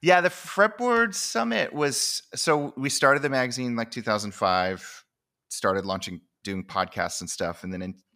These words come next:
I think it was two thousand sixteen and seventeen, uh, were the two first,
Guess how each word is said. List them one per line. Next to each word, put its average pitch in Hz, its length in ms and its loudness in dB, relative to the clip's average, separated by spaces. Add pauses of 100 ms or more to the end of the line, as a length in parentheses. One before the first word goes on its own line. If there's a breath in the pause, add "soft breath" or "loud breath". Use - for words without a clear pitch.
I - 40 -14
think - 180 -14
it - 100 -12
was - 180 -8
two - 220 -10
thousand 117 640 0 (520 soft breath)
sixteen 123 840 -4
and 95 140 -4
seventeen, 90 880 -6 (200)
uh, 73 440 -6 (180)
were 90 360 -6
the 90 140 -10
two 143 540 -6
first, - 760 -4